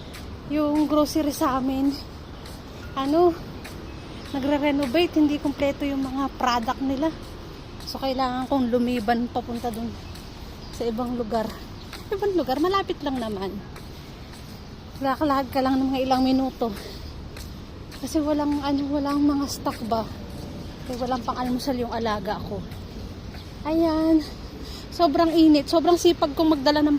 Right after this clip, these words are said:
payong. Wala akong payong. Giatay na yan. Nag-alarm na yung self, ay, ano ko, relo ko. One forty na.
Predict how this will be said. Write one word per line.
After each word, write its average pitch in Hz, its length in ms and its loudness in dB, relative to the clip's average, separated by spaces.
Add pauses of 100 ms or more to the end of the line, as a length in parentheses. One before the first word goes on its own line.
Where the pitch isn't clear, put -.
payong. 269 400 4
Wala 269 160 4
akong 277 160 2
payong. 254 400 6
Giatay 233 560 0
na 226 160 -4
yan. 285 240 10 (1700)
Nag-alarm 262 400 2
na 254 160 2
yung 262 80 2
self, 240 240 2 (160)
ay, 240 240 4
ano 233 160 0
ko, 202 160 -6 (160)
relo 233 400 2
ko. 190 160 0 (800)
One 240 160 6
forty 240 480 2
na. 208 160 0